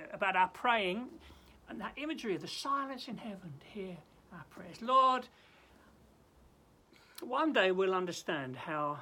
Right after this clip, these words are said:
beautiful th-,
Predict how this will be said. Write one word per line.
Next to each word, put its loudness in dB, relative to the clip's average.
beautiful -6
th-, -20